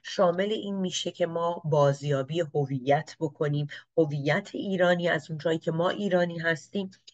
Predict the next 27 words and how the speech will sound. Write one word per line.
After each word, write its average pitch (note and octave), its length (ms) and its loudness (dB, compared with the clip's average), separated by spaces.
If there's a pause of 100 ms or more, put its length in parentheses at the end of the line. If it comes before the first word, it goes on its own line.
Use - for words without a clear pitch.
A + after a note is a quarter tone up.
(160)
و F3+ 100 8
برای F#3 460 4
بازیابی E3 600 2
این D#3+ 300 -6
هویت D3 480 -2 (240)
و D#3+ 80 4
برای D#3 440 4
از F3 280 2
نوع E3+ 180 -4
ایرانی D3+ 420 -2
شدن D3 420 2 (280)
باید E3 340 6
نخست E3 520 -2
بدونیم E3 360 -4
که E3 120 -4
منش D#3 600 2
نیاکان D3 720 0
ایرانی B2 600 -8
ما، A#2 240 -10 (380)
اندیشه D3+ 560 0
و C#3+ 140 2
کردار C3+ 600 0
و C3+ 80 0
رفتار C3+ 580 2
و C3 120 0
گفتار F#3+ 720 4 (320)
نیاکان C3+ 840 2